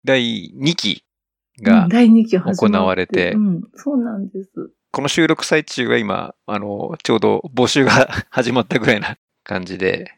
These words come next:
Speaker 1: まあ、それがどうなるかもあるけど、まあ、やっぱ人数増えるっていうのは一つ、ね。
Speaker 2: うん。
Speaker 1: やっぱりマッチングなので、
Speaker 2: うん。
Speaker 1: やれる人とパーティーのスケジュールとのマッチングが合うには、
Speaker 2: うん。
Speaker 1: ある程度人数がいるっていうのは一個、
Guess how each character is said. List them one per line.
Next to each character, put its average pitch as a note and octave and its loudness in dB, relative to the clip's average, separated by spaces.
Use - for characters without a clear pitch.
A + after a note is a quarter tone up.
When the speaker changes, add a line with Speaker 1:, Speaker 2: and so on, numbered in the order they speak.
Speaker 1:
ま A2+ -8
あ、 G#2 -6
そ - -2
れ G#2 0
が G2+ 0
ど G#2 0
う G2+ -2
な F#2+ -2
る F#2 -6
か F2 -10
も E2 -10
あ D#2 -6
る D#2+ -12
け - -18
ど、 - -18
ま F#3+ 0
あ、 - 4
や - 0
っ - -4
ぱ B3+ -4
人 E4+ 0
数 C#4 -2
増 C#3+ 0
え D#3 2
る C3+ -2
っ G#2 -6
て - -6
い F2 -4
う E2 -8
の C#2+ -10
は - -8
一 - -6
つ、 - -14
ね。 B2+ -2
Speaker 2:
う G3 -10
ん。 F#3+ -6
Speaker 1:
や F#3 -6
っ E3+ -8
ぱ B2 -2
り A2+ -10
マ G#2 -4
ッ - -10
チ - -10
ン C3 -8
グ C3+ -2
な B2 -2
の D#2+ -8
で、 - -16
Speaker 2:
う F#3 -2
ん。 D#3 -4
Speaker 1:
や A#2 0
れ A2+ 0
る A2+ 0
人 - -2
と - -4
パ F#2+ -2
ー F#2 -6
テ - -12
ィ F#2+ -8
ー F2+ -10
の F2 -10
ス - -10
ケ F#2+ 0
ジ F2 -2
ュ F2 -2
ー F2 -6
ル - -8
と - -8
の D#2+ -16
マ E2 -8
ッ - -12
チ - -4
ン F#2+ -6
グ F#2 -6
が F2+ -8
合 F#2+ -12
う F#2 -12
に F2 -16
は、 A3 -6
Speaker 2:
う A3 2
ん。 G#3 -2
Speaker 1:
あ C#3+ -4
る D3+ -2
程 B2+ -4
度 G#2+ -12
人 A2+ -4
数 G2 -4
が F2+ -6
い F2+ -4
る F2+ -8
っ F2 -10
て - -14
い F2 -12
う - -18
の G#2+ -8
は G2+ -4
一 F2+ -12
個、 - -10